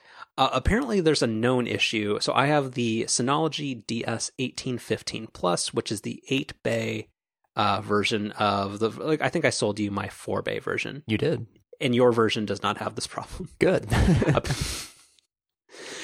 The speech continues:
Speaker 1: so apparently the Intel Atom processor or whatever is on the inside of this thing, um, after, like, eighteen to twenty-four months, it just dies.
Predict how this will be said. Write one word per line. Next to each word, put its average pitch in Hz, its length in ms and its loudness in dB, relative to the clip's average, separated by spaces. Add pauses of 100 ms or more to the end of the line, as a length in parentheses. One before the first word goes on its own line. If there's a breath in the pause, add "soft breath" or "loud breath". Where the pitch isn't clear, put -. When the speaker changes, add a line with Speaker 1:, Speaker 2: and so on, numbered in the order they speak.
(140 loud breath)
Speaker 1:
so 135 140 2
apparently 160 500 4
the 117 320 2
Intel 113 480 0
Atom 104 340 2
processor 104 580 -4
or 104 120 2
whatever 139 360 4
is 120 100 0
on 110 100 0
the 113 100 -2
inside 104 360 -2
of 95 60 -2
this - 160 -6
thing, 104 260 -2 (500 loud breath)
um, 104 400 4
after, 160 260 0
like, 147 140 4
eighteen 135 440 -2
to 110 60 0
twenty-four 113 400 -2
months, 101 300 -2
it 175 140 0
just - 240 -2
dies. - 480 -6